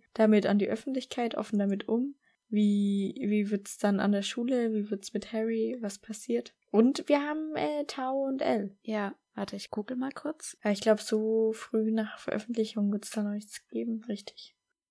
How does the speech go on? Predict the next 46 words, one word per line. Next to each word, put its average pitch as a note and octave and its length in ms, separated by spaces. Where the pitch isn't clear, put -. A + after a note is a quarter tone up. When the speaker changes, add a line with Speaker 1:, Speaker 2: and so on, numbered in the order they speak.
Speaker 2:
Okay, G#3 300
also G3 180
es - 120
gibt G3 180
auf G3 80
jeden G3+ 200
Fall G3 100
Spekulation, G3 640
dass F#3 120
es - 60
eine F#3 120
geben G3+ 180
könnte. F#3 220
Naja, G#3 120
manchmal A#3+ 300
ist A#3 100
es A3 120
ja A3 120
auch G3+ 40
so, A3+ 140
dass G#3 160
es G3 140
halt G3+ 140
so G3 80
heißt, G3 260
ja, F3+ 100
nee, F3+ 160
Geschichte - 380
abgeschlossen, G3+ 680
ähm, F3+ 240
da F3+ 80
gibt's - 220
definitiv F#3 560
keine G3+ 220
zweite. G3 200
Aber G3 140
dann G#3 120
Speaker 1:
Ah, A3+ 40
Speaker 2:
ist G#3+ 60
es G3 100
Speaker 1:
ja, - 0
okay. G#3+ 80
Speaker 2:
normalerweise G3 520
so G3 120
eine F#3+ 100
Miniserie. F#3 840